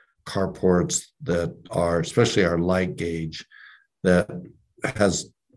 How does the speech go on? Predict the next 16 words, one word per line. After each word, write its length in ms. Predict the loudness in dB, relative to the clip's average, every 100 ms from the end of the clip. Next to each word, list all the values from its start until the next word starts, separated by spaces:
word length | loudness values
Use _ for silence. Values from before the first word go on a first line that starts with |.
| _
pretty 340 | 2 4 6
big 600 | 4 2 2 2 0 -4 -4
areas 800 | 0 2 4 2 0 -4 -8 -16 _ _
inside 880 | -2 -2 -2 -2 0 2 0 -2
the 100 | -8
columns 920 | -10 -4 -2 0 0 0 0 -2 -6 _ _ -20 _ _ -10
and 280 | -4 0 0
the 60 |
beams 720 | 0 0 2 2 2 0 -6 -6
that 220 | -10 -10 -20 _ _ _
you 160 | -4 -2
can 180 | 0 0
actually 420 | 0 -4 -2 -2
put 340 | -2 -2 -2
the 80 | -2
batteries 800 | -2 -2 -2 0 0 -2 -4 -8